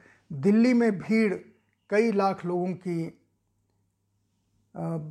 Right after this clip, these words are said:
बढ़ गई थी, जो, जो उत्तर प्रदेश जाने वाली बसें हैं, उत्तर प्रदेश बिहार जाने वाली बसें हैं जहाँ से, आनंद विहार से, तब हमने कहा था कि अगर आप नहीं भेजेंगे तो एक खतरा सामने खड़ा दिखाई देगा।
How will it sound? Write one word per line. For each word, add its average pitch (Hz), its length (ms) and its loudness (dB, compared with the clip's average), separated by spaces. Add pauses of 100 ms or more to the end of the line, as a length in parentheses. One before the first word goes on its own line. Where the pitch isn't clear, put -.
बढ़ 165 400 4
गई 208 260 4
थी, 180 480 -12
जो, 185 220 -8
जो 175 200 -6
उत्तर 190 300 -8
प्रदेश 170 440 -8
जाने 170 300 -10
वाली 170 220 -8
बसें 160 360 -10
हैं, 165 160 -6
उत्तर 170 220 -6
प्रदेश 156 300 -8
बिहार 151 300 -6
जाने 156 260 -8
वाली 160 180 -6
बसें 156 340 -10
हैं 151 160 -14
जहाँ - 240 -12
से, - 240 -20 (3000)
आनंद 220 260 6
विहार 180 300 2
से, 170 300 -14 (960)
तब 220 140 4
हमने 233 260 2
कहा 240 180 4
था 240 100 -4
कि 226 120 -4
अगर 240 200 4
आप 240 180 2
नहीं 208 320 2
भेजेंगे 208 580 2
तो 220 140 -8
एक 233 340 0
खतरा 208 340 -4
सामने 202 420 -4
खड़ा 170 220 -8
दिखाई 156 340 -12
देगा। 143 460 -20